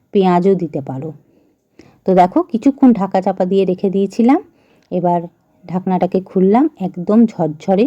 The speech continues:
সুজিটা হয়েছে। তো আমার মতন তোমরাও নিরামিষভাবে সুজির উপমা বানিয়ে, বানিয়ে খেতে পারো, বাচ্চাদের টিফিনে দিতে পারো বা জলখাবারেও খেতে পারো, আবার সন্ধেবেলার স্ন্যাক্সেও খেতে পারো।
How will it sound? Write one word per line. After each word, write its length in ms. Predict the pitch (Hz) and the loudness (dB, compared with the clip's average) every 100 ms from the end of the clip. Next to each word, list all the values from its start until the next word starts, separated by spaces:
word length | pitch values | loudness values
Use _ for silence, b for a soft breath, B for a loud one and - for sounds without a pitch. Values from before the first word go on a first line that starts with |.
| - | -2
সুজিটা 420 | - 147 160 165 | -8 -6 -6 -6
হয়েছে। 460 | - 156 147 - 156 _ _ B B B B | -8 -10 -12 -16 -18 _ _ B B B B
তো 60 | 202 - | -2 0
আমার 240 | 202 202 | 0 0
মতন 280 | 196 196 196 | 0 -2 0
তোমরাও 420 | 190 185 196 208 | 0 2 2 2
নিরামিষভাবে 760 | 185 175 180 185 190 202 185 254 392 _ _ _ _ | 2 0 0 -2 -2 -2 2 2 0 _ _ _ _
সুজির 320 | 196 185 190 185 | -4 -2 -2 -4
উপমা 380 | 180 185 180 | -6 -4 -2
বানিয়ে, 500 | 170 165 175 180 185 185 | 0 0 0 0 -2 -6
বানিয়ে 420 | 180 170 170 185 196 | -2 0 2 0 -2
খেতে 260 | - 185 | -4 0
পারো, 220 | 190 220 | 2 2
বাচ্চাদের 460 | 226 165 - 160 165 | 2 0 -2 -6 -4
টিফিনে 380 | 185 185 214 214 | -4 0 2 2
দিতে 240 | 208 202 220 | 0 -2 -2
পারো 360 | 226 226 294 B B B | 2 2 0 B B B
বা 220 | 170 180 302 - | 0 0 -2 -2
জলখাবারেও 600 | 175 175 196 190 196 202 | 0 0 -2 0 0 0
খেতে 240 | 240 254 | -2 0
পারো, 220 | 302 180 - | 0 0 0
আবার 240 | 185 196 | 0 0
সন্ধেবেলার 680 | 208 - 175 170 170 175 254 - b b b | 0 -2 -2 -2 0 2 0 -2 b b b
স্ন্যাক্সেও 580 | - 185 160 - 180 180 | -4 -2 -2 -4 -4 -2
খেতে 240 | 160 156 | -6 -10
পারো। 260 | 156 156 | -8 -6